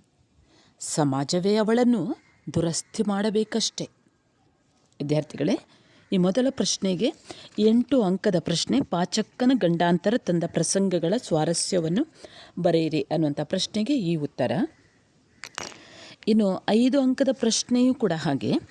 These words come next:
ಪಾಚಕ್ಕನ ಗಂಡಾಂತರ ಅನ್ನುವಂಥ ಪ್ರಬಂಧದ ಆಶಯವೇನು ವಿವರಿಸಿ. ಇದು ಕೂಡ ಹಾಗೆ, ಅವಳು ಏನೆಲ್ಲ ಮಾಡ್ತಾಳೆ ಅನ್ನುವಂಥ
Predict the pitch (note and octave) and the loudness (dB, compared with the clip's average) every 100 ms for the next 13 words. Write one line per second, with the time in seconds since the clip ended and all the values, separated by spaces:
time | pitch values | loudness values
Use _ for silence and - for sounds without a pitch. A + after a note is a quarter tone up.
0 | - - - - A3+ A#3 C4+ - C#4 B3+ | -12 -12 -14 -2 -2 0 -2 2 2 4
1 | A3 A3 G#3 G3+ - F#3+ F#3+ - E3+ E3+ | 2 4 2 0 0 0 0 0 0 2
2 | D#3+ B3+ G#3 D#3 D#3+ E3+ E3 A3 D4+ F#3 | 0 -2 -2 -2 0 0 0 0 0 0
3 | F#3+ - F3 D3+ E3+ B3 F3+ C3+ C3+ - | -2 -2 -2 0 2 2 2 0 0 -2
4 | - - - - - - B3 D4 D4 C#4 | -4 -10 -16 -14 -14 -2 -2 0 0 0
5 | A#3 F3 G#3+ A#3+ F#3+ F#3+ F3 E3+ - - | 0 0 0 0 0 -2 -2 -4 -6 -14
6 | - - G#3+ G3+ F#3+ F3+ E3+ F3 E3+ F#3+ | -8 0 2 2 0 -2 -4 -6 -4 -2
7 | A3 G#3+ G#3 | 0 0 0